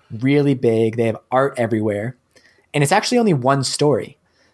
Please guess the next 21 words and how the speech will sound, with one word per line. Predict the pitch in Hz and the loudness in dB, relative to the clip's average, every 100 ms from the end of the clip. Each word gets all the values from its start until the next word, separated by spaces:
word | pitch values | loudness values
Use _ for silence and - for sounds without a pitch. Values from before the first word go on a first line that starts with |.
| _ 139 | _ -8
And | 131 | -4
all | 135 151 185 | 0 2 2
the | 165 | 2
living | 143 156 143 | 2 0 -2
space | - 123 117 | -2 -2 -2
is | 117 | -2
in | 117 | -4
the | 110 | -4
basement. | 101 117 123 98 - - - _ _ _ _ _ _ | -2 -2 -2 -8 -12 -16 -16 _ _ _ _ _ _
But | 131 | -2
the | 123 | -2
basement | 120 190 220 143 | 0 -2 -2 -4
has, | 147 135 | -2 -2
like, | 113 - | -4 -6
ten-foot | - 143 139 143 143 139 131 - 120 - | -4 -2 0 0 -2 -4 -6 -4 -4 -4
ceilings. | 120 110 95 - - - _ _ - - _ | -4 -4 -6 -14 -14 -14 _ _ -20 -20 _
So | - 135 | 0 0
it | 131 | 2
doesn't | 147 160 | 0 0
really | 147 135 123 | 0 2 0
feel | - - 127 127 127 127 | -2 0 2 4 2 0